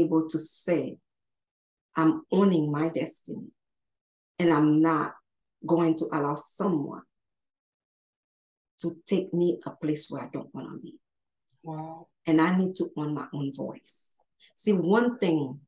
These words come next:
Speaker 1: that I remember that happened to me that I can never forget when I was in a domestic abuse relationship was that I didn't have a voice.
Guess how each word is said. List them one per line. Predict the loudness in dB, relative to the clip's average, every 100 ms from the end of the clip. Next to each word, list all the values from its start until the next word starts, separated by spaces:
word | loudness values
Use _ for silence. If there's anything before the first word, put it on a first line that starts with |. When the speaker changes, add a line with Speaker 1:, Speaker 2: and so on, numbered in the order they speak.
| _ _ _
Speaker 1:
that | -2
I | -2
remember | 0 2 2 2 0 -4 -6
that | -8
happened | -8 -8 -6 -8 -6
to | -4
me | -6 -8 -12 _ _ _ _ _ -10
that | -8
I | -6
can | -4 -4
never | -4 -6
forget | -10 -14 -14 -18 _ _ _ _ _
when | -2 2
I | 2
was | 0 -4 -6 -16 _ _ _ _ _ _ _ 2
in | 4 4 4 0 -6 _
a | -4
domestic | -2 -4 -6 -8
abuse | -6 -4 -4 -4
relationship | -6 -6 -4 -4 -6 -10 _ _ _ _ _ _ _ _ _ _ _ _
was | -6 -4
that | -4 -4
I | -4
didn't | -4
have | -6 -8
a |
voice. | -10 -12 -2 -2 -2